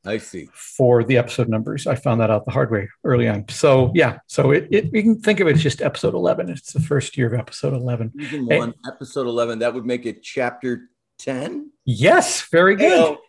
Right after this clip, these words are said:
Speaker 1: Thank
Speaker 2: Very
Speaker 1: you.
Speaker 2: good. Very, very good. You might want to just get a glass of water and relax for a few minutes, 'cause that,
Speaker 1: Please.
Speaker 2: that was
Speaker 1: It's like doing
Speaker 2: excellent.
Speaker 1: a magic square.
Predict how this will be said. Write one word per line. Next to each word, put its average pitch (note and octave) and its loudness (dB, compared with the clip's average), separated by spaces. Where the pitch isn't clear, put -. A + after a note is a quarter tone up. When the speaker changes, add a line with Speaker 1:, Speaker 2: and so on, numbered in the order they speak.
Speaker 1:
Thank D#3+ -2
Speaker 2:
Very E3+ 4
Speaker 1:
you. E3+ 2
Speaker 2:
good. C3 0
Very, F3 6
very F3 6
good. D3 2
You D#3+ 0
might G3+ 4
want F3 4
to D#3+ 0
just C3+ -2
get E3+ 4
a C3+ 4
glass D#3 2
of C#3+ 4
water A#2+ 4
and A2+ 2
relax G#2+ 0
for - -2
a - -2
few - -12
minutes, - -6
'cause C#3 -4
that, D3 4
Speaker 1:
Please. A3 0
Speaker 2:
that E3 6
was D#3+ 2
Speaker 1:
It's - -20
like D#3+ 2
doing E3 4
Speaker 2:
excellent. D3 4
Speaker 1:
a C#3+ 2
magic D#3+ 0
square. D#3 2